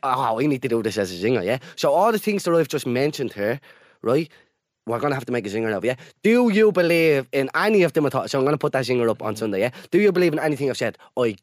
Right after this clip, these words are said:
guarantee you, let's make a bet. I don't bet anymore.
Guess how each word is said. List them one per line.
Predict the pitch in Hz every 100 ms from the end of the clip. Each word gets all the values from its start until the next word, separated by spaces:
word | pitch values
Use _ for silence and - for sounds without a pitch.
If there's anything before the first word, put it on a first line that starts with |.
| -
guarantee | 190 294 320 294 262 240
you, | 165 160 165 _ _ _ _ _
let's | - 131
make | 139 123
a |
bet. | 113 120 - - _ _ _ -
I | 107
don't | 131
bet | 117 98
anymore. | 110 95